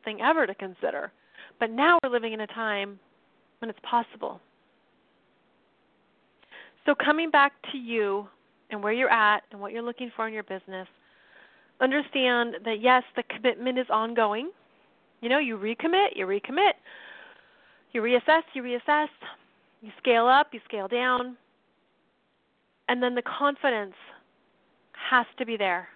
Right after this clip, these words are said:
and you get stronger in that. You get, you get clearer in that. Um, when I, as an author,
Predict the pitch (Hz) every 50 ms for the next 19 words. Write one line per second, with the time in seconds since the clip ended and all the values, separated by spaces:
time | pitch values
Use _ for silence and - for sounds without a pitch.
0 | _ _ _ _ _ _ - 226 240 240 240 240 - - - 262 240 240 240 226
1 | 214 196 185 185 175 180 180 214 208 208 208 - - _ - - - - - -
2 | _ _ _ - 247 240 220 240 240 220 - _ _ _ _ _ _ _ _ -
3 | - - - 277 269 262 247 220 202 190 185 175 170 175 - _ _ _ _ -
4 | - - - - - - _ _ - 226 220 214 208 220 - 226 240 247 247 247
5 | 247 254 254 - - _ _ _ _ _ _ _ _ _ _ _ - - - 262
6 | 254 240 247 233 - 254 269 269 - 294 285 294 320 311